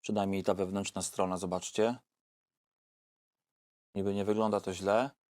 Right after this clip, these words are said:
A z drugiej strony mamy taki klej, e, ten typowy klej Lenovo,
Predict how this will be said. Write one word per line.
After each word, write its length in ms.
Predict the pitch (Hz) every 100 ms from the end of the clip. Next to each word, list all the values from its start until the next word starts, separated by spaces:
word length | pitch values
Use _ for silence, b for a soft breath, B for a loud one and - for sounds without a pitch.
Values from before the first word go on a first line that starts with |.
| _ _ _ _ _ _ _ _ _
A 60 | 107
z 40 |
drugiej 220 | 120 127 127
strony 300 | - 139 127
mamy 280 | 123 120
taki 240 | 113 107 107
klej, 420 | 156 143 98 110 _ _ _ _ _ -
e, 520 | 92 92 90 92 87
ten 220 | 95 95
typowy 480 | - 101 135 110 104
klej 280 | - 110 104
Lenovo, 560 | 107 107 98 95 117